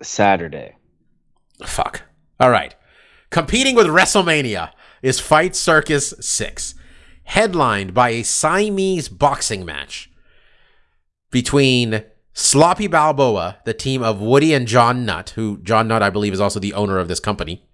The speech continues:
Speaker 2: taking on Rampage Jackson and Bob Sapp, otherwise known as Tupalo Ram Sapp Creed. Siamese
Speaker 1: I don't
Speaker 2: boxing
Speaker 1: get it.
Speaker 2: is where you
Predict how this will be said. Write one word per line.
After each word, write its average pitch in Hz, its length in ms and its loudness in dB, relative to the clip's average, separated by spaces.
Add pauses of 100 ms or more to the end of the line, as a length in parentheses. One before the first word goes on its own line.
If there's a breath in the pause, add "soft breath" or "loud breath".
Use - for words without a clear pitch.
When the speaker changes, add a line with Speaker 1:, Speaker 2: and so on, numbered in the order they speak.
(600 loud breath)
Speaker 2:
taking 143 300 4
on 127 260 4
Rampage 143 520 2
Jackson 127 360 -2
and 110 140 -6
Bob 110 220 2
Sapp, 87 360 -4
otherwise 117 500 2
known 110 200 0
as 92 240 -4
Tupalo 139 800 2
Ram 113 280 -2
Sapp 113 380 -4
Creed. 80 460 -8 (2250 soft breath)
Siamese 123 380 0
Speaker 1:
I - 20 -16
don't - 20 -16
Speaker 2:
boxing 123 360 2
Speaker 1:
get 95 160 2
it. - 60 -2
Speaker 2:
is 107 140 -6
where 107 560 -2 (1400)
you 113 440 -4